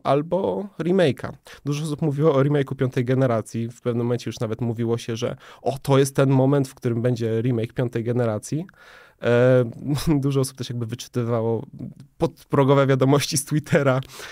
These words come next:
e, oficjalnego Twittera Pokémon, ale nie, nie doczekaliśmy się remake'u Black White,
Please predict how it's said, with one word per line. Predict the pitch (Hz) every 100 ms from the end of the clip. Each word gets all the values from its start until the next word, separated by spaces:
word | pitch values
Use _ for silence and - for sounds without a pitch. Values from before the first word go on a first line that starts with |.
| - -
e, | 131 131
oficjalnego | 127 - 131 123 127
Twittera | - 117 117
Pokémon, | - - 117 147 -
ale | 143 185
nie, | 113 95 -
nie | 131
doczekaliśmy | 131 - 131 123
się | - 113
remake'u | 113 110 101 104
Black | 107 104 -
White, | 107 107 104 -